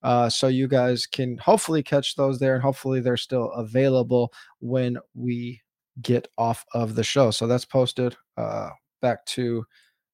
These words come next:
normally scheduled programming. All right,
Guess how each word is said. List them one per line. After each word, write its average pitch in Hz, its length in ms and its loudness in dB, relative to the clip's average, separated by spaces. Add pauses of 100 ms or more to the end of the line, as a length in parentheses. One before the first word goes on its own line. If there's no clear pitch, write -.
normally 147 680 4 (120)
scheduled 123 600 0 (140)
programming. 131 960 0 (220)
All - 80 8
right, 156 140 10